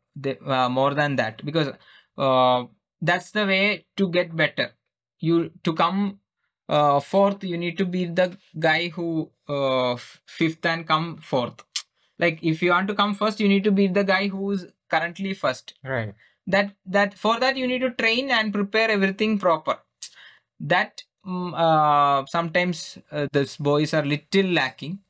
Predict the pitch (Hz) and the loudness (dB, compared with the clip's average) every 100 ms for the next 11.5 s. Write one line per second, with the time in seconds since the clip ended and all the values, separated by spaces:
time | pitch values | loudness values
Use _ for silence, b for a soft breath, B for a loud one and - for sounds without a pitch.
0 | _ _ _ _ _ 165 180 - - 143 | _ _ _ _ _ 0 0 -2 -4 -2
1 | 139 139 - - 139 143 139 139 131 135 | -2 -2 -8 -8 -6 -4 -4 -4 -6 -2
2 | 123 120 120 120 - _ 135 131 131 127 | -2 -2 -4 -8 -12 _ -6 -6 -6 -8
3 | 120 131 135 123 113 107 104 107 123 110 | -4 -2 -2 -2 -4 -4 -10 -6 -4 -4
4 | 113 101 - 113 107 - 160 165 165 156 | -4 -6 -10 -16 -18 -8 -4 -2 -2 0
5 | 147 143 139 - _ - 160 165 190 185 | 2 0 -2 -8 _ -8 -4 0 0 0
6 | 190 196 185 185 208 196 - _ _ _ | 0 0 0 0 -2 -2 -10 _ _ _
7 | - - 139 - - 139 156 165 170 185 | -16 -8 -8 -8 -2 0 2 2 0 0
8 | - _ 156 156 175 180 196 208 240 B | -4 _ -4 -2 -2 -2 -2 -2 -4 B
9 | B B B 151 147 165 208 214 226 226 | B B B 0 2 4 2 2 2 2
10 | 202 170 185 190 180 170 208 269 147 147 | 2 0 0 0 2 0 -2 -2 -2 0
11 | 165 160 147 139 214 | -2 -2 -2 -2 -4